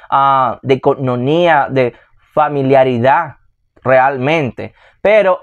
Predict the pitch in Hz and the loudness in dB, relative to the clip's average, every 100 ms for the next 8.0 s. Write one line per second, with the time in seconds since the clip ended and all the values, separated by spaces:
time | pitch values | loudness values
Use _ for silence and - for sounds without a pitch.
0 | - 151 165 156 - 180 170 139 123 123 | -2 -2 -2 -4 0 2 2 0 -2 -2
1 | 131 135 151 143 123 127 - 120 123 131 | -2 0 -2 -2 -2 -2 -2 -2 0 2
2 | 135 - _ 127 120 117 120 117 131 139 | 0 -2 _ -2 -2 -2 -4 -6 -2 -2
3 | 139 147 131 127 120 117 123 113 113 123 | -2 -4 -2 -2 -4 -4 -4 -2 0 0
4 | 127 139 117 117 110 - 120 151 156 117 | 0 -4 -4 -4 -4 -2 0 0 0 -2
5 | 123 - 127 - 131 151 _ _ 113 123 | -4 -4 -4 -2 -4 -4 _ _ -6 -2
6 | 123 120 123 113 127 135 - 117 117 123 | 0 0 0 2 2 0 0 -2 -2 -4
7 | 131 127 135 123 120 113 113 110 107 98 | -6 -4 -2 0 0 0 0 2 0 -4